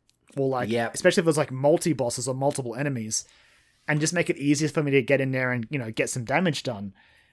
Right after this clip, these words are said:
Speaker 1: They still died very quickly against bosses, so it wasn't like they were a complete guaranteed win, but it definitely made it less overwhelming to come into a boss fight and be like, "Okay, I've got options." You're gonna use one
Speaker 2: So
Speaker 1: per boss fight, though, so.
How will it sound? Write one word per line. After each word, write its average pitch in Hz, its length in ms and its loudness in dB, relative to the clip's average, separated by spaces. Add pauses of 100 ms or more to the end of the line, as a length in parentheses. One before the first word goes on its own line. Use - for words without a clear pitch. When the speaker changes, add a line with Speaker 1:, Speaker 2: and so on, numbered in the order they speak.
(160)
Speaker 1:
They 156 120 6
still 185 340 6 (140)
died 156 320 2
very 135 240 2
quickly 123 500 0 (220)
against 127 280 -4
bosses, 131 380 4
so 135 140 0
it 131 80 -8
wasn't 175 260 4
like 165 220 2
they 170 100 4
were 151 160 6
a 135 60 2
complete 165 560 -2 (260)
guaranteed 160 640 0
win, 208 320 -4 (500)
but 156 100 0
it 143 60 -2
definitely 180 360 2
made 156 280 2
it - 220 0 (680)
less 147 300 -2
overwhelming 139 720 2 (480)
to 156 100 -2
come 151 200 -2
into 147 180 2
a 120 40 2
boss 135 220 0
fight 135 120 -2
and 123 80 -6
be 127 60 -2
like, 123 100 -4
"Okay, 127 240 -6
I've 104 100 -12
got - 220 -4
options." - 600 -6 (340)
You're 135 80 -8
gonna 190 180 6
use 220 220 4
one 170 240 4
Speaker 2:
So 135 180 -6
Speaker 1:
per 151 160 0
boss 131 240 0
fight, 95 260 -10
though, 87 200 -16
so. 107 340 -6